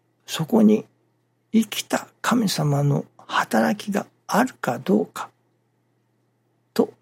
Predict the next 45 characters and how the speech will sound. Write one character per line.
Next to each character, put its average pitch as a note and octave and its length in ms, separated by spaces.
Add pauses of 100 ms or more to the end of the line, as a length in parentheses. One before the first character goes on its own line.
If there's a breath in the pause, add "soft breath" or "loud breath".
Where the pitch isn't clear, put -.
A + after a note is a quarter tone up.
い E3 100
う A3 300
こ D3 140
と G#3 120
だ - 160
と。 - 120 (2500 soft breath)
も A#3+ 200
し - 360 (880)
そ - 240
こ F#3 140
に F3 260
こ - 180
の F3 160
信 G3+ 320
心 D#3 340
を - 180
さ D#3 220
せ - 120
て - 120
い - 80
た - 140
だ - 140
い F#3 100
て、 - 240
こ - 180
の G#3 220
お A#3 80
道 A3 160 (220)
で G3+ 200 (500 soft breath)
生 G#3+ 140
き - 140
た G#3 200
神 A3+ 300
様 D#3+ 320
の D#3 280
お D3+ 80
働 A#3 480
き - 180
が A3 180
い G3 100
た A3 140
だ A3+ 160
け B3+ 180
な B3+ 160
い - 160